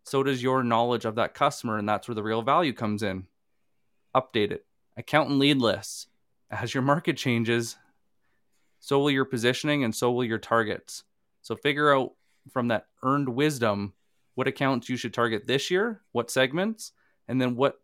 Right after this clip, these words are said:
personas align with those segments that you should be building relationships now.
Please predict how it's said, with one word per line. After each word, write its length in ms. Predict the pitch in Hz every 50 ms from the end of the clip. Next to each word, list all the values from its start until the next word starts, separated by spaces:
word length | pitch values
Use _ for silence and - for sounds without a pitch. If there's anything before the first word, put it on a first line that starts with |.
| _ _ -
personas 880 | 135 - - - - 151 147 165 180 185 170 131 107 101 104 101 - -
align 580 | - 120 123 123 123 123 123 131 139 139 131 120
with 260 | 131 147 175 170 _
those 260 | - 135 117 117 -
segments 500 | - 123 117 117 110 120 117 110 98 -
that 160 | - 113 113 113
you 140 | 123 123
should 140 | 123 - 117
be 60 | 123 120
building 340 | 110 - 120 120 123 123 117
relationships 760 | 117 113 107 107 107 - 127 117 - 117 113 - - - - _ _ -
now. 500 | 101 110 117 117 110 107 101 - -